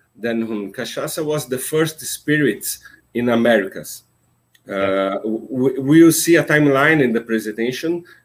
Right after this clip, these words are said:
and so you can understand that, because, uh, the sugarcane arrived in Brazil in the sixteenth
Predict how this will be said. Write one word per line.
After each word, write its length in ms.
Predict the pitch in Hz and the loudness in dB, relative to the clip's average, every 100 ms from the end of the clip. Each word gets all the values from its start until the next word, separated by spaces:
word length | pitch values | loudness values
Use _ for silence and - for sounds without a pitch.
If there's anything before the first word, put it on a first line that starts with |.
| - | -6
and 220 | 120 117 | -4 -2
so 160 | - 123 | -2 -2
you 180 | 131 | -2
can 220 | 131 139 135 | 0 0 0
understand 600 | 127 123 - 143 135 - | 0 -2 0 0 0 -2
that, 300 | 87 - - - _ | -4 -6 -12 -20 _
because, 500 | - - 110 110 - _ _ _ | -12 -2 -2 -2 -8 _ _ _
uh, 640 | 104 104 107 104 107 107 104 | -4 0 2 4 4 4 4
the 100 | 110 | 2
sugarcane 680 | 117 160 156 143 - 147 156 | -2 0 0 0 2 2 2
arrived 600 | 117 113 127 139 113 92 _ _ - | 2 2 4 2 0 -6 _ _ -12
in 140 | 104 | -8
Brazil 680 | 104 104 95 110 139 160 160 _ _ _ _ _ | -4 -2 -2 0 2 2 -2 _ _ _ _ _
in 180 | 117 123 | -2 0
the 120 | 123 | 0
sixteenth 680 | 113 151 147 - 127 110 | 0 -2 -4 -8 -8 -10